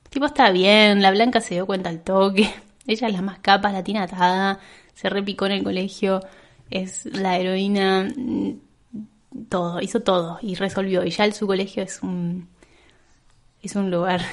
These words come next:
<laughs> libre de, de machirulos y abusadores. Y está bien,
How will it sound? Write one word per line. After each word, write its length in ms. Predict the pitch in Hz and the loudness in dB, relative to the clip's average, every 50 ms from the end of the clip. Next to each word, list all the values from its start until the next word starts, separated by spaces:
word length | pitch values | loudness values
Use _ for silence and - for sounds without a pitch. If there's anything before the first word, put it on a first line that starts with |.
| - - | -12 -16
<laughs> 180 | - - - | -18 -14 -12
libre 580 | 226 220 180 180 185 196 196 190 180 175 175 170 | -10 -6 -4 -2 0 0 2 2 2 0 0 -2
de, 360 | 170 175 175 190 247 262 - - | -2 -4 -6 -6 -8 -10 -10 -8
de 260 | 214 190 180 185 185 | -8 -6 -6 -6 -6
machirulos 920 | 190 185 180 175 180 - - 185 185 180 180 185 190 190 180 - - - - | -4 -4 -4 -4 -6 -6 -4 -2 -2 -2 -2 -2 -4 -6 -8 -10 -16 -16 -12
y 240 | - 180 180 175 - - | -10 -8 -8 -8 -6 -6
abusadores. 880 | 190 185 185 180 - - - 185 180 185 190 190 185 185 - - - - _ _ _ _ - - - _ _ _ _ _ _ _ _ _ _ _ _ | -6 -6 -6 -6 -8 -10 -10 -8 -8 -8 -8 -10 -12 -14 -18 -20 -20 -20 _ _ _ _ -20 -20 -20 _ _ _ _ _ _ _ _ _ _ _ _
Y 100 | - 226 | -10 -8
está 260 | - - - 240 233 | -8 -6 -4 -2 0
bien, 440 | 226 202 175 170 170 180 180 175 170 | 0 2 0 0 -2 -2 -4 -8 -12